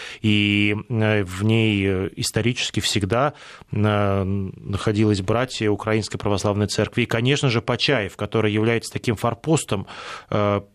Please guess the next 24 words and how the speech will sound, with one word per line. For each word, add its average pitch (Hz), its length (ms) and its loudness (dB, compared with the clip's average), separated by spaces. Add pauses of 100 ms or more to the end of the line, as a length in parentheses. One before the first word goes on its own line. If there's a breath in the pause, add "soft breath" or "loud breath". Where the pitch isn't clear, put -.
(120)
украинского 123 600 0
православия, 127 600 2
даже 131 200 2
вне 175 100 2
зависимости 156 500 0
от, - 80 -6
там, 101 140 0
московского 113 500 0
патриархата, 110 640 -2
да, 131 180 2 (200 loud breath)
просто 120 340 0
форпостом 151 640 0 (220 loud breath)
канонического 143 800 2
украинского 117 640 0
православия. 117 760 0 (360 loud breath)
И 123 120 2
там, 139 420 0
и - 20 -2
там, 165 400 0 (200 loud breath)
и 123 100 2
монахи, 123 560 2
и 104 80 2
люди, 117 240 2
которые 117 580 2